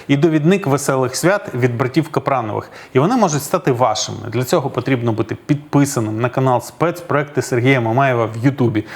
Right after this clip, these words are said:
Якщо, е, ви це ще не зробили, зробіть, будь ласка. Поставте дзвіночок, щоб не пропускати наші нові відео.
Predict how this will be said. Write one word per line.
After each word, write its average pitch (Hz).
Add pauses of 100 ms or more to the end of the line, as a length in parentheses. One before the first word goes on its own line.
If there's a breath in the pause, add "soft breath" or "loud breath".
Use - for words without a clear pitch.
(260 loud breath)
Якщо, 147
е, 131
ви 123
це 131
ще 135
не 123
зробили, 127
зробіть, 120
будь 110
ласка. 104 (220 loud breath)
Поставте 139
дзвіночок, 139
щоб 120
не 127
пропускати 135
наші 123
нові 120
відео. 139